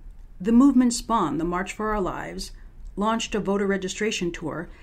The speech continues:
and influenced numerous gun control laws. For more ways teens are curating their digital civic lives online, read nisba's new report and see why schools need to play catch-up. Check out Study Break on Twitter at nisba podcast,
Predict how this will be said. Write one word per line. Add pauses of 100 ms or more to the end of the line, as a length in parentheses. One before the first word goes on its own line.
(120)
and
influenced
numerous
gun
control
laws. (1200)
For
more
ways
teens
are
curating
their
digital
civic
lives
online, (460)
read
nisba's
new
report (420)
and
see
why
schools (100)
need
to
play
catch-up. (960)
Check
out
Study
Break
on
Twitter
at
nisba
podcast,